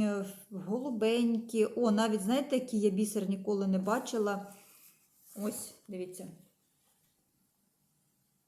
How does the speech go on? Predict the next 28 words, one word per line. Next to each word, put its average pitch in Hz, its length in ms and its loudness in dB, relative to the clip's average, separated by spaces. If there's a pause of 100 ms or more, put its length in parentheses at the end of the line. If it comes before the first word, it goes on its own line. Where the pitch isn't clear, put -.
(640)
Ось - 260 -6
ці 233 160 -2
номери 208 320 2
я 247 140 0
взагалі 202 400 0
не 214 120 4
бачила. 180 540 -6 (400)
Ніколи, 247 420 0
я 214 140 6
не 208 100 4
знаю, 196 240 0
як 190 200 -2
вони 196 160 0
називаються, 214 640 -2
вони 202 300 2
прокрашені 208 1000 0
різними 202 560 0
кольорами, 196 720 0
просто 190 380 -4
різними 190 380 -2 (100)
кольорами. 208 460 0
Там 185 340 -4
і 180 360 -6 (240)
скляний, 214 720 -2
і 214 240 -4
білий, 226 460 -2
і 208 220 -6
червоний. 233 760 0